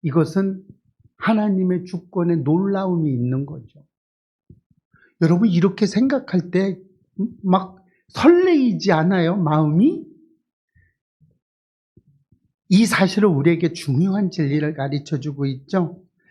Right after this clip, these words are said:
믿는다는 사람답게 산다는 것은 눈에 보이는 조건보다 하나님의 일하심을 더 신뢰하는 거예요.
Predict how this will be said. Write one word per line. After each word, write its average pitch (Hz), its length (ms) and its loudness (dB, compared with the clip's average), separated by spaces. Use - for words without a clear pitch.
믿는다는 175 1120 2
사람답게 165 680 0
산다는 156 600 0
것은 156 440 -2
눈에 175 440 2
보이는 165 500 2
조건보다 165 640 -2
하나님의 202 840 2
일하심을 180 800 2
더 151 160 -4
신뢰하는 196 680 -4
거예요. 123 220 -14